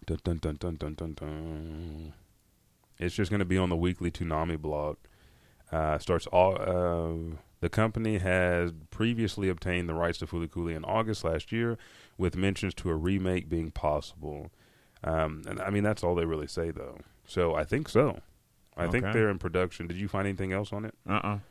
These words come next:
Speaker 1: No, it just says when Fooly Cooly went off the air and then when, you know, coming back and they're gonna split up into two seasons. So, but I guess they are just gonna bring it back dubbed and everything.
Speaker 2: Nice,
Speaker 1: So,
Speaker 2: interesting.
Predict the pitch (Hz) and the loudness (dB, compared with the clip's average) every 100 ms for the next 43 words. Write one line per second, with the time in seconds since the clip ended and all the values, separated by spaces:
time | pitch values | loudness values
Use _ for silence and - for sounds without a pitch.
0 | - _ 87 82 85 92 85 90 90 80 | -20 _ -2 0 2 0 0 2 2 2
1 | 82 85 82 - 87 87 92 87 85 85 | -2 -4 -4 -4 -4 -2 -2 0 2 0
2 | 82 80 78 82 82 78 80 80 82 78 | 0 -2 0 0 -2 -4 -6 -4 -4 -4
3 | 78 - - - 76 76 - 80 78 80 | -8 -12 -20 -14 -8 -6 -6 -4 0 0
4 | 78 78 78 73 80 76 73 78 - 82 | -2 -4 -4 -4 -4 -4 -4 -10 -10 -10
5 | 71 82 73 69 73 71 - - - - | -8 -6 -6 -6 -6 -6 -10 -20 -20 -20
6 | - 85 78 76 76 80 101 - - 82 | -2 2 2 2 -2 0 -2 -2 -4 0
7 | 80 101 104 95 85 90 98 - 90 92 | 2 2 0 -2 0 0 0 0 2 0
8 | - - - - _ 78 82 98 101 80 | -4 -18 -20 -20 _ -4 0 2 0 -2
9 | 78 76 78 78 - - - - - 90 | -2 -4 -6 -8 -10 -10 -10 -14 -12 -10
10 | 90 127 - - - 104 76 85 | -6 -6 -2 -2 2 2 0 -4